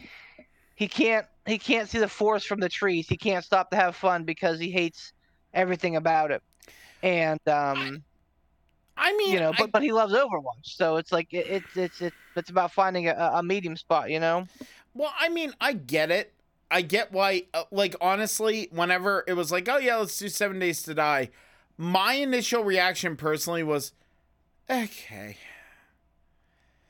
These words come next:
Speaker 2: I went, it, it's like, it's like Minecraft finally kind of, like, went back into its hidey hole for a little bit, and I was like,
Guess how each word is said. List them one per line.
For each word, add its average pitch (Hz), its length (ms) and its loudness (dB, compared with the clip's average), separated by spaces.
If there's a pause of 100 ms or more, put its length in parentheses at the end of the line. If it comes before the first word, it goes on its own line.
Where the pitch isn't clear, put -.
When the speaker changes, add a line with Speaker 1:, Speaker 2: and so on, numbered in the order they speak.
(360)
Speaker 2:
I 202 100 4
went, 233 320 0
it, 220 220 0
it's 208 160 -2
like, 208 240 0 (300)
it's 196 160 -4
like 214 160 2
Minecraft 233 760 0
finally 196 680 0
kind 180 300 0
of, 151 120 -4
like, 151 260 0
went 156 300 -4
back 156 280 0
into 156 260 -2
its 127 140 -6
hidey 151 360 0
hole 156 240 -2
for 156 220 -2
a 147 40 0
little 147 240 -2
bit, 156 200 -2
and 156 100 -8
I 156 40 0
was 151 140 -4
like, 147 200 -4